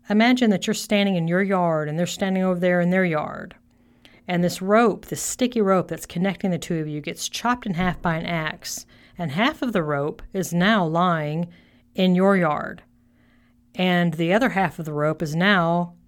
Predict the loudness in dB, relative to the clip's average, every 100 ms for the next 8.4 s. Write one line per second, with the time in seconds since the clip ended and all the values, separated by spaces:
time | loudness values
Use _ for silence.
0 | _ -2 2 2 2 2 2 2 2 -2
1 | -8 -12 -18 _ _ _ _ _ _ _
2 | 0 4 6 6 6 4 2 0 0 -2
3 | -8 -20 -20 _ _ _ _ _ _ _
4 | _ _ _ _ _ _ _ _ _ -20
5 | -20 -20 -20 _ _ -20 -2 2 2 0
6 | 0 0 0 -4 -6 -8 _ _ _ _
7 | _ _ -6 -4 -2 -2 -2 0 0 0
8 | -2 -2 -4 -8